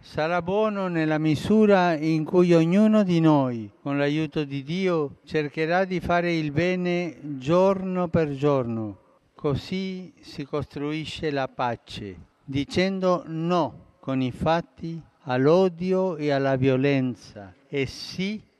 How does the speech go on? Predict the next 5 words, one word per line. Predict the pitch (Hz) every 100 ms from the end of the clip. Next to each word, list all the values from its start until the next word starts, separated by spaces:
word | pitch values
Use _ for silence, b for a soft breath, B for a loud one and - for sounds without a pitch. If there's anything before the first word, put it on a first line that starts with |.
| _
alla | 135 139 131
fraternità | - - 180 190 185 165 151 139 - 147 151 143 _
e | -
alla | 139 139 139
riconciliazione. | 131 143 151 151 143 - 143 135 135 131 - 135 127 113 98 90